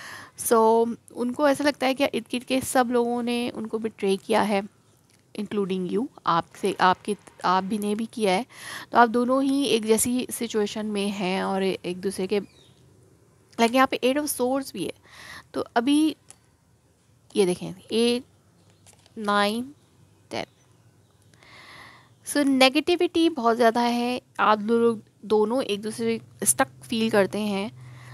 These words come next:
लाइक एक दूसरे, एक दूसरे की तरफ, तफ-, सॉरी, एक दूसरे तक पहुंच नहीं पाते हैं।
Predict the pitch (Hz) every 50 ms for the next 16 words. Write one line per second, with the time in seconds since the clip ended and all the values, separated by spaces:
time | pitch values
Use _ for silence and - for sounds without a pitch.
0 | - - - 190 190 202 214 226 220 208 220 - - - 226 226 220 - _ _
1 | _ - - 233 214 208 220 214 - 226 240 226 - 226 240 233 _ _ _ _
2 | _ _ - 233 240 - - - - _ _ _ _ _ _ _ _ _ _ _
3 | _ - - - - 208 190 180 - - - - 214 233 220 240 254 - - -
4 | 277 269 _ - 247 254 - - - 214 220 220 226 233 - 247 233 233 247 262
5 | - 233 190 - 175 196 226 233 220